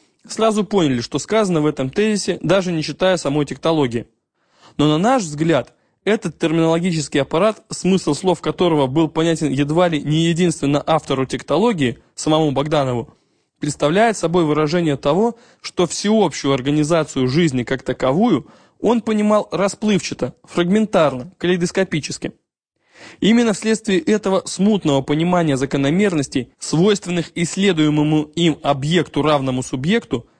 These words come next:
жизни как таковой, объем тектологии составил три тома, а ее терминологический аппарат весьма экзотичен с точки зрения даже большинства образованной части общества.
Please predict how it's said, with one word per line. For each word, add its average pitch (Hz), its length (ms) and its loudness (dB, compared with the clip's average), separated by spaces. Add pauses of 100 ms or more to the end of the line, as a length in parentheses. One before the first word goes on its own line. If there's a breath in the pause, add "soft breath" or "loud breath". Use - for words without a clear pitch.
(120)
жизни 147 400 2
как 131 200 -2
таковой, 180 520 0 (360 soft breath)
объем 151 380 0
тектологии 185 600 -2
составил 180 480 0
три 170 220 -2
тома, 139 440 0 (240)
а 135 160 2
ее 190 260 2
терминологический 175 880 -2
аппарат 190 440 2
весьма 165 360 0
экзотичен 180 760 -2
с - 100 -12
точки 165 300 0
зрения 170 340 0
даже 165 260 0
большинства 147 640 -2
образованной 151 720 0
части 143 420 -2
общества. 156 560 -2